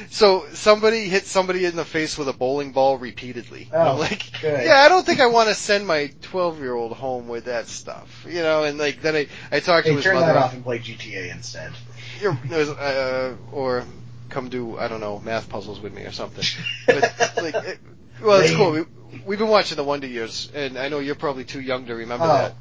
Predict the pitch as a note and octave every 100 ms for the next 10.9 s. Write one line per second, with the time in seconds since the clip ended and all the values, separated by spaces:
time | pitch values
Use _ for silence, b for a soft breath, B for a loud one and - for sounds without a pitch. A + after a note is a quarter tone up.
0 | - D#3+ D3+ C#3+ C3 G#2+ - - C#3+ C3+
1 | A#2 G#2+ - C3 D#3 D#3+ D3 D3 C#3+ C#3+
2 | C#3+ C#3 B2+ B2 A2+ A2 - F#2 - -
3 | - - - A3 B3 A3 C4 A3+ B3+ G#3+
4 | G#3 - C#3+ A#2+ - B B G#3 - F#3+
5 | E3 D#3+ C#3+ C3+ G#2+ - - - - F#3
6 | F#3 F3+ D3+ C3 C#3 C3+ G#2 C#3 D3 D3
7 | C3 - - C#3+ B2 B2 D3 C3 C3 B2
8 | A2 A#2+ A#2+ A#2 A#2 A2+ B2+ D3 E3 D3
9 | C3+ B2+ A#2+ B2 A2+ A2 A2+ A2+ A#2+ E3
10 | D#3+ - D#3 C3 G2 G#2+ A#2 G#2